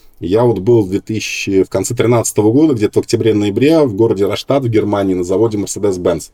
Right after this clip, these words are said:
Там А и Б класс собирает, нам показывали конвейер. Там огромный гигантский такой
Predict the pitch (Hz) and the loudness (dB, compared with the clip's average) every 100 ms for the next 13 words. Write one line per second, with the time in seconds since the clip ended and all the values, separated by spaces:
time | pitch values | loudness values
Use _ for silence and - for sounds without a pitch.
0 | _ - - 92 95 110 117 104 101 101 | _ -20 -4 -2 -2 0 0 0 0 0
1 | - - 82 85 - 92 - - 98 82 | -2 -4 -2 -2 -2 -4 -4 -2 0 -2
2 | - 90 87 82 78 - - - - 82 | -2 -2 0 0 -2 -10 -18 -16 -8 -4
3 | 92 120 113 90 90 95 92 - - 82 | 0 2 2 0 0 0 0 -2 -6 -4
4 | 87 82 | -2 -4